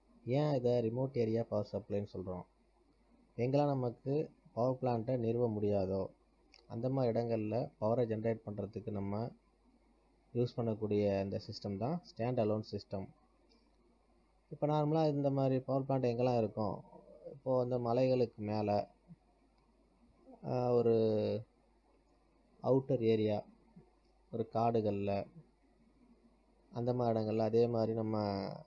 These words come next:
அ, இராணுவத்துல ஒரு சியாச்சின் மலைப்பகுதியில இருப்பாங்க. அதே போல ஏதாவது நம்ம மக்கள் கூட,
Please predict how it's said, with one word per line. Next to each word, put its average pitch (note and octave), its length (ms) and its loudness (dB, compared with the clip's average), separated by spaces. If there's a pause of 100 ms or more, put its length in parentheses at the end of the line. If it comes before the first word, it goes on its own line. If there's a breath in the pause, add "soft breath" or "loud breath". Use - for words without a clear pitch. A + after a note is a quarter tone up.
(260)
அ, G#2+ 120 -2
இராணுவத்துல A#2+ 760 2 (760)
ஒரு B2 200 -4
சியாச்சின் B2 540 0
மலைப்பகுதியில A2 560 0
இருப்பாங்க. G2+ 520 -4 (1000)
அதே A#2 240 4
போல A2+ 540 0 (1300)
ஏதாவது B2 380 4
நம்ம A2+ 300 0
மக்கள் A2+ 800 -2 (140)
கூட, A2 460 2